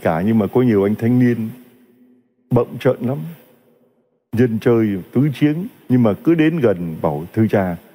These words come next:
con là du đãng vùng Hoa Phượng Đỏ, thành phố Hải Phòng, bay từ Bắc vô đây." Hồi đó tôi ở giáo điểm Tin Mừng, tối đến gặp, con bay vào đây, con nói chuyện với cha,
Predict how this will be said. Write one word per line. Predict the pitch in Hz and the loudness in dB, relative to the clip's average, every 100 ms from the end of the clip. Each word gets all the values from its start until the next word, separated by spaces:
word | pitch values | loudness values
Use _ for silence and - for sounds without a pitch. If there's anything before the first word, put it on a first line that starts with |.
| _ _ | _ _
con | - 104 | -2 0
là | 92 | 0
du | 90 98 117 | 0 2 2
đãng | 90 139 147 147 117 | 0 -2 -6 -8 -10
vùng | 104 98 90 87 82 82 78 | -2 -2 0 -2 -2 -4 -2
Hoa | 104 107 | -2 -2
Phượng | 98 127 120 | -2 -4 0
Đỏ, | 95 76 85 - - | 0 -2 -6 -10 -6
thành | 98 | -4
phố | - 120 | 0 0
Hải | 82 | -2
Phòng, | - 80 85 - _ _ _ _ | -4 -6 -6 -16 _ _ _ _
bay | - 104 - | -2 -2 -2
từ | 87 | -2
Bắc | 123 - | -4 -2
vô | 107 | 0
đây." | 98 92 87 - _ _ _ | 0 -2 -6 -20 _ _ _
Hồi | 98 92 | 0 2
đó | 90 - | 2 0
tôi | 104 101 | 0 0
ở | 92 82 | -2 0
giáo | 107 | 0
điểm | 110 80 78 | 0 -4 -2
Tin | 104 90 | -2 0
Mừng, | 85 78 - _ _ _ _ | -2 -4 -12 _ _ _ _
tối | - 110 151 180 - _ _ _ _ _ _ _ - | 0 0 -2 -8 -20 _ _ _ _ _ _ _ -2
đến | 123 123 | 0 0
gặp, | 123 90 - _ _ _ _ _ - | -2 -4 -10 _ _ _ _ _ -2
con | 101 | 2
bay | 107 | 2
vào | 90 87 | 0 0
đây, | 101 95 85 - _ _ _ - | 0 -2 -6 -18 _ _ _ -2
con | 104 | 0
nói | 120 | 0
chuyện | - 127 | 0 -2
với | 123 | -2
cha, | 104 101 90 | 0 0 0